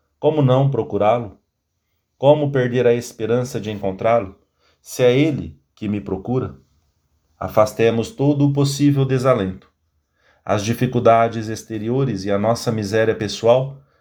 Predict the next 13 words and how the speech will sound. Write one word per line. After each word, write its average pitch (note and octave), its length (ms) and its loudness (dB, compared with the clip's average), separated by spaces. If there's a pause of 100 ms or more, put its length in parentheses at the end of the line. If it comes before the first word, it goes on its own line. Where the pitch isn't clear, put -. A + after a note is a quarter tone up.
(100)
não C#3 260 2
podem A#2+ 360 4
nada C3+ 400 -2
diante B2 440 -4
da G#2+ 120 -2
alegria G#2 460 0
do D3 80 0
Natal D3+ 600 -2 (220)
que A#2+ 100 -8
se A2+ 160 0
aproxima. E2+ 640 -2 (1000)
Segunda C#3+ 680 2
meditação. A2+ 840 -4